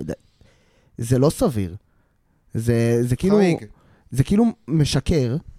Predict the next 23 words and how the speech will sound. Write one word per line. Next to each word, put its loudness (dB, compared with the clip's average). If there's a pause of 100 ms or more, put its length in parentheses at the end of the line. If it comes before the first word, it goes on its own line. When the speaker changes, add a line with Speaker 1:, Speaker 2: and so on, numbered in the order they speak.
(140)
Speaker 1:
על -4
המשחק, -2 (460)
כי -2
זה 2
לא 2
היה 2
נראה 0
ככה. -6
ליברפול -2
כן -2
שלטה -2
באופן -2
די 0
מוחלט, 0
אבל -6
זה -4
לא 0
היה 0
נראה 0
שמונים -2
אחוז. -4
זה -10
לא, -4